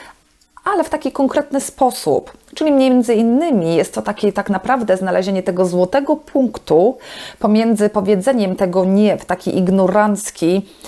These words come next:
sposób, kiedy ja mówię po prostu w ogóle „nie, nie zamierzam tego zrobić” i mówię „nie”, a pomiędzy znalezie-, a, a pomiędzy zgodzeniem się na wszystko, co jest nam proponowane i po raz kolejny po prostu wejściem w sytuację, która być może nie do końca nam pasuje,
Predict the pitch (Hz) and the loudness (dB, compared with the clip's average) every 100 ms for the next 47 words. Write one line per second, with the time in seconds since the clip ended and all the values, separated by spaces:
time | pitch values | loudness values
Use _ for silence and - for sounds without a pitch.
0 | - - - - - 220 220 190 185 185 | -20 -10 -8 -6 0 0 0 -4 0 2
1 | 185 185 185 202 - 196 196 202 196 208 | 2 0 0 -2 -4 -2 0 2 2 2
2 | 208 208 262 240 180 156 147 170 113 156 | 2 2 2 0 0 -2 0 0 0 0
3 | 247 - - 196 190 196 185 190 190 190 | -2 -2 -4 0 2 2 2 2 2 2
4 | 294 - _ - - _ _ _ _ _ | 0 -2 _ -20 -20 _ _ _ _ _
5 | - 196 220 381 254 185 185 190 196 190 | -2 2 2 4 2 0 0 2 2 2
6 | 220 214 214 185 190 196 208 285 240 170 | 0 2 0 0 -2 2 2 4 2 2
7 | 175 208 220 190 202 214 202 202 196 202 | 2 2 0 -2 0 2 0 0 -2 -2
8 | 240 - 196 185 190 202 196 190 185 180 | -6 -2 -4 0 -2 0 0 -2 0 0
9 | 180 196 196 190 196 190 185 - 190 202 | 2 0 0 -2 0 -2 -2 -2 2 2
10 | 196 180 175 185 185 208 190 185 185 185 | 0 -4 -6 -6 -2 -2 -2 -6 -4 0
11 | 196 196 180 185 165 170 - 202 180 165 | 0 -2 -4 -2 -2 -2 -2 0 0 0
12 | 214 262 214 208 202 202 196 202 196 208 | 0 0 0 -4 -2 -2 -2 -2 -4 0
13 | 196 190 | 2 2